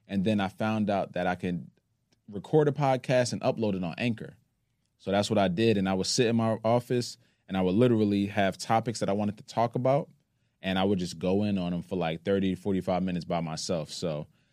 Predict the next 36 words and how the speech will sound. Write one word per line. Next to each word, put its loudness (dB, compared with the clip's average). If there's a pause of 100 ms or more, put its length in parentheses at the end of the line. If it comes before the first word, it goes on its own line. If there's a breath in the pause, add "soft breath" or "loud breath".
(140)
this 0
is 2
a 8
little 8
bit, 4
um, 2
nostalgic 2
in 2
doing 4
that, 2
because -2
now 4
we're 2
in 2
this 0
studio 2
space 0
here 0
at -2
Rec 0
Philly, 0 (340 soft breath)
um, -2
and 0
we've 0
had 0
some -4
incredible 2
guests. 0 (340)
And 0
I 4
wanna 4
do 6
a 8
little 4
mid-season 2
recap, -2